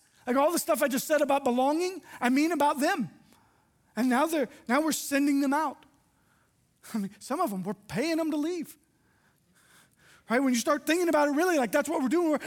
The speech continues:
we're helping them go. We're helping make this happen. Because we, we want to be a people that send this way.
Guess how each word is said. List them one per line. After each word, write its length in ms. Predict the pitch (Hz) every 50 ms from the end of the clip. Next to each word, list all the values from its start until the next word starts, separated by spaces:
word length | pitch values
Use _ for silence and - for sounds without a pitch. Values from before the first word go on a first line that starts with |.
| - -
we're 120 | 269 285
helping 400 | 254 - 320 330 330 - 349 330
them 220 | 311 311 311 302 226
go. 280 | 294 302 339 349 262 - - -
We're 80 | - 269
helping 320 | 269 320 339 - 330 302
make 240 | 285 294 311 302 302
this 260 | 285 302 302 262 - - - -
happen. 380 | - 277 339 349 - 320 247 - - - _ _ _ - - -
Because 300 | - 247 - 311 226 240
we, 320 | 285 311 320 339 349 294 - - - - - _ _
we 320 | - 226 262 285 302 320 311
want 240 | 294 302 294 285 202
to 60 | 226
be 180 | 185 269 269
a 60 | 269 247
people 320 | - 240 254 185 226 208
that 160 | 202 202 -
send 380 | - - - 254 247 233 220 180
this 300 | 165 170 190 - - -
way. 200 | 170 156 135